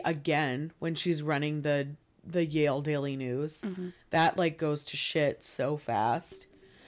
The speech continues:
Speaker 1: because I think she wants to be efficient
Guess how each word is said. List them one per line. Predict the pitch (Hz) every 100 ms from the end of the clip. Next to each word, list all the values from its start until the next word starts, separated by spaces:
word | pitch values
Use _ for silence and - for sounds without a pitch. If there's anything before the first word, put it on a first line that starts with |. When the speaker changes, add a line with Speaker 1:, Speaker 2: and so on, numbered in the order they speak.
| -
Speaker 1:
because | - 180 196 180
I | 185
think | 220 220
she | 208 214
wants | 170 160 165 170 -
to | 165
be | 160 151
efficient | 143 - 143 139 175 190 214